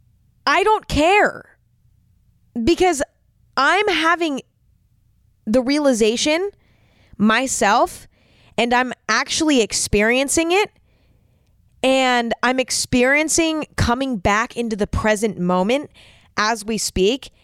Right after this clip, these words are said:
And it's just too powerful for me not to talk about, because I just didn't realize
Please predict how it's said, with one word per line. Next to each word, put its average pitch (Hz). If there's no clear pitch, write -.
And 247
it's -
just -
too 330
powerful 226
for -
me 196
not 190
to -
talk 320
about, 180
because 285
I 311
just 339
didn't 320
realize 208